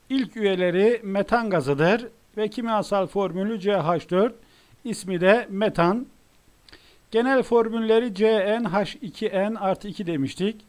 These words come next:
Burada karbon, yani N bir olduğu zaman hidrojende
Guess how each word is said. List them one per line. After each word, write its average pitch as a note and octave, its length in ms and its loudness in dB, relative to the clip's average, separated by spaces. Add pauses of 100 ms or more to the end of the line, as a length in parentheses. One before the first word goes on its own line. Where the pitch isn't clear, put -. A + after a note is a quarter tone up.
(400)
Burada B3 300 0
karbon, A#3 680 4
yani G3+ 520 0
N G#3+ 280 0
bir A3+ 100 -2
olduğu G#3 360 2
zaman F3+ 400 0
hidrojende F#3 920 0